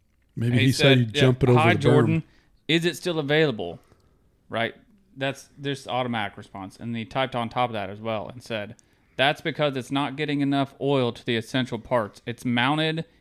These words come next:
Speaker 2: incorrectly.
Speaker 1: <laughs>
Speaker 2: It should be mounted up and down, not sideways. That's why it's not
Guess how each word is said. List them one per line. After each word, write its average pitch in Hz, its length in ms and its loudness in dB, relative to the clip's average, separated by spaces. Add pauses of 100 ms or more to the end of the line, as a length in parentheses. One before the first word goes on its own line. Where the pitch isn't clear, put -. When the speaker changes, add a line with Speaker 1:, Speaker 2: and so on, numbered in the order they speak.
(160)
Speaker 2:
incorrectly. 135 920 0 (260)
Speaker 1:
<laughs> 147 140 -4
Speaker 2:
It 147 280 0
should 170 220 0
be 156 140 2
mounted 139 420 2
up 135 160 0
and 131 180 0
down, 123 380 2
not 117 220 -2
sideways. 110 680 -2 (340)
That's 123 260 0
why 135 180 2
it's 127 180 -2
not 117 440 -2